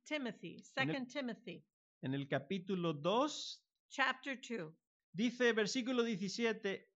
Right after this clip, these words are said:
Speaker 2: "Su palabra carcomerá como gangrena, de los cuales son Himeneo y Fileto."
Speaker 1: Verse seventeen says,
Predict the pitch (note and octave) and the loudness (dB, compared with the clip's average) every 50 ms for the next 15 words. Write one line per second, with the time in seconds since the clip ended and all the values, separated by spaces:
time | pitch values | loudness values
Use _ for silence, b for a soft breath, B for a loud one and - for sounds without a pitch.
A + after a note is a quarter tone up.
0 | _ _ - - - - B3 B3 A3+ B3 - G#3 G3 G3+ G3 G#3 A#3 C4 D4 D4 | _ _ -6 -4 0 2 2 2 2 2 2 4 4 4 4 6 6 6 8 8
1 | A#3+ C4 B3+ B3 A#3+ A#3 A#3+ - - - G#3 G3+ G3 F#3+ F#3 E3+ - _ - - | 6 6 8 6 6 4 0 -4 -2 0 2 2 2 0 -2 -6 -10 _ -6 -2
2 | F#3 F3 F3 E3+ E3 D#3 D#3 D#3 F3+ G#3 A#3+ B3 B3+ B3 B3 - _ _ _ - | 0 0 2 2 2 0 0 0 0 0 0 0 0 -2 -4 -8 _ _ _ -8
3 | - A#3 A3+ A3+ A3 A3+ A3+ A3+ G#3 F#3 F3+ - F#3 F#3 F#3 F3+ E3+ E3 D#3 D#3+ | -4 -2 0 2 2 2 2 0 -2 -4 -6 -6 -4 -2 -2 -2 -2 -2 -2 -2
4 | G#3+ D4 E4+ E4+ D4+ F#3+ A2+ F#2+ G2 G2 - - _ _ _ _ C#3+ B2+ B2+ B2+ | -2 -2 -2 -4 -4 -4 -6 -6 -8 -8 -12 -18 _ _ _ _ -2 -2 0 -2
5 | B2 - - - - D#3 F3 G#3+ A3+ A3 - - - D#3+ D3+ D3 D3+ D3+ D#3+ E3+ | -2 -4 -6 -2 0 0 0 0 -2 -6 -8 -6 -4 -2 0 0 0 0 -2 -2
6 | F3 E3+ - - - E3+ C#3 B2+ A#2+ A#2+ B2 C3 D3+ E3+ F3 F3 F3+ F3 E3+ E3+ | -6 -8 -12 -10 -6 -4 -4 -2 -2 -2 -2 -2 -2 -2 -2 -2 -2 -4 -4 -6
7 | - _ _ - D#3+ D3 - D#3 _ _ _ _ _ C#3+ C3+ D#3+ G#3 A#3 - _ | -12 _ _ -12 -12 -12 -12 -18 _ _ _ _ _ -6 -4 -4 -6 -6 -8 _
8 | - G#2 G2+ A#2 - _ _ _ _ _ _ _ _ A#3 C4 D#4 C#4 - - - | -10 -10 -10 -12 -18 _ _ _ _ _ _ _ _ 2 2 2 0 -2 2 2
9 | D#4 D4+ C4 D4+ C#4+ C4 - - D#4+ D#4+ D4+ C#4 - - - D#4 D4+ A3+ D#3+ D3 | 2 2 2 0 -2 -2 -4 -4 -4 -2 -2 -4 -4 0 0 2 2 2 0 -4